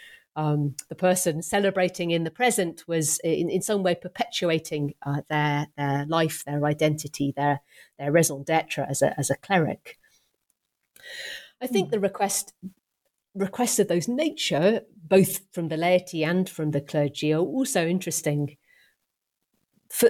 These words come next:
Speaker 1: for the indication that people are imagining their location after death in terms of the ground beneath their feet. Um, so that w-, whilst they are, uh, sort of w-, walking through the church space, they think of themselves in the future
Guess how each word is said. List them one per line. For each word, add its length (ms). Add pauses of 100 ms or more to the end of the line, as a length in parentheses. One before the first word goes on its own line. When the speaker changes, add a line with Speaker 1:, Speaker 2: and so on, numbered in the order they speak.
(120)
Speaker 1:
for 240
the 180
indication 600
that 120
people 380
are 420
imagining 760
their 160
location 680
after 360
death 320 (120)
in 200
terms 400
of 140
the 80
ground 320
beneath 320
their 160
feet. 500 (720)
Um, 480 (280)
so 320
that 420 (1400)
w-, 200
whilst 540
they 180
are, 420 (100)
uh, 340
sort 260
of 180
w-, 220
walking 540
through 260
the 100
church 380
space, 420
they 120
think 360
of 120
themselves 480
in 100
the 80
future 600